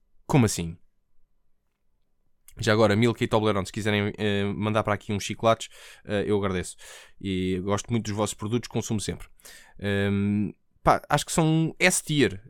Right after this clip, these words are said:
Milka e Toblerone são S-tier chocolates. Eh, acho que não há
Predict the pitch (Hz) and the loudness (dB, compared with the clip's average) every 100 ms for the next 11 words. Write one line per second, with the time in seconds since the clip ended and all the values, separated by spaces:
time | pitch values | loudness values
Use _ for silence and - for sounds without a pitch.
0 | _ 135 123 143 220 208 180 135 139 135 | _ -4 2 4 4 4 2 2 -2 0
1 | 135 120 113 151 - 160 147 160 160 - | 2 4 2 0 0 -2 -2 -2 -2 0
2 | 160 143 160 - 117 - - _ - _ | -2 0 -2 2 2 2 -16 _ -20 _
3 | _ 113 110 107 - 120 - 131 127 127 | _ -2 2 2 0 -4 0 0 4 4